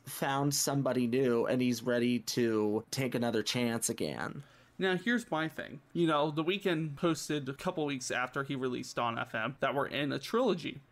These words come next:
Speaker 2: Now, would Starboy be the start of that trilogy, you think? Or it's not part of the trilogy? 'Cause, you know, we'll get more into it later, but when I sit there and I listen to Starboy After Hours and Dawn F M,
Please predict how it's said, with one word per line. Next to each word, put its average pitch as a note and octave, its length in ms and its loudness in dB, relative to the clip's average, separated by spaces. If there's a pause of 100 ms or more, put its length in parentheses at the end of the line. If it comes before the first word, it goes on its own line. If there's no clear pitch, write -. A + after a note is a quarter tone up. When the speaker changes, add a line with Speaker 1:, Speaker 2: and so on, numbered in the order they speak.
(120)
Speaker 2:
Now, E3 220 2
would D3 180 0
Starboy A#3 560 2
be G#3+ 80 0
the D3 140 0
start - 580 -2
of A#3 80 0
that B3+ 180 2
trilogy, C4+ 440 0
you C#4+ 120 -2
think? F#4+ 360 -2
Or F#3 420 4
it's D#3 340 -2
not D3+ 440 0
part C#3+ 240 0
of C3+ 80 -8
the - 60 -8
trilogy? C3+ 600 -2 (380)
'Cause, G3 240 0
you F#3+ 140 2
know, F3 300 2 (100)
we'll F#3 200 2
get G#3+ 200 0
more F3+ 220 4
into E3+ 200 -2
it B2+ 220 0
later, C3+ 380 0
but C#3 260 0
when D#3 140 2
I F3 100 0
sit F#3+ 280 -4
there F3 100 0
and D3 80 0
I - 20 -2
listen D3 380 -4
to - 80 -8
Starboy C#3 640 0
After B2+ 260 -2
Hours C3 260 0
and C3+ 120 -6
Dawn B2+ 180 0
F B2 180 -4
M, D3 200 2